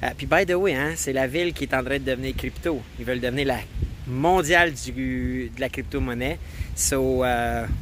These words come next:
moi, je suis dans ma zone en maudit ici, vous me connaissez, le real estate, la business, puis le crypto, c'est mes trois, euh, mes trois dadas. So, euh, regarde, je vais juste faire un petit, euh, un petit hop aujourd'hui, puis ça me tentait. So, euh, je vais, je vais, je vais tout, euh,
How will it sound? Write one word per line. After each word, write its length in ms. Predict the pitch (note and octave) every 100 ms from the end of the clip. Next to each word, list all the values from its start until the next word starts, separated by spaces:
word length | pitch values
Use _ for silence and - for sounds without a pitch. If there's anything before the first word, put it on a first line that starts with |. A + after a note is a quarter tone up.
| -
moi, 120 | D3
je 80 | D3
suis 100 | -
dans 140 | A#2+
ma 160 | B2+ B2
zone 200 | C3 C#3
en 120 | B2
maudit 300 | A#2+ A#2+ A#2
ici, 200 | A2+ C3+
vous 100 | A#2+
me 60 | A#2+
connaissez, 640 | A#2 A#2 - A#2+ C3+ C3+
le 180 | A2+ A2
real 200 | B2 B2+
estate, 340 | A#2+ C#3 C3+
la 100 | B2+
business, 420 | A#2 A#2+ A2 B2+
puis 120 | - A#2
le 40 |
crypto, 380 | - - - A#2
c'est 160 | A#2+ A2
mes 180 | A2 G#2+
trois, 420 | - A#2 A2+ A2
euh, 20 | - - - - -
mes 120 | C3+
trois 240 | - C#3
dadas. 400 | B2+ A2 A2 F#2+ - - - -
So, 480 | - - E3 D#3+ D#3+
euh, 460 | D#3 D#3 D3+ D3+ C3+
regarde, 260 | C#3+ C4 B3
je 60 |
vais 40 | C4
juste 160 | F4+
faire 160 | F#4 E4
un 120 | A3+
petit, 400 | - - A#3+ A3
euh, 520 | F3+ E3+ D#3 D3 C#3+
un 40 | C#3+
petit 200 | - G3
hop 140 | G3+ -
aujourd'hui, 480 | D3 C#3 B2+ D#3 E3+
puis 100 | -
ça 80 |
me 60 | C3+
tentait. 480 | C3+ C3 B2 C#3 G3 - - -
So, 560 | - - D3 C#3 C#3 C#3
euh, 880 | C3 B2+ B2+ B2 A#2+ A#2+ A#2+ A#2+ A#2+
je 80 | A#2
vais, 200 | C#3+ C3+
je 80 | C3
vais, 60 |
je 60 | B2+
vais 80 | B2+
tout, 400 | - - B2 F3
euh, 300 | D3 C#3+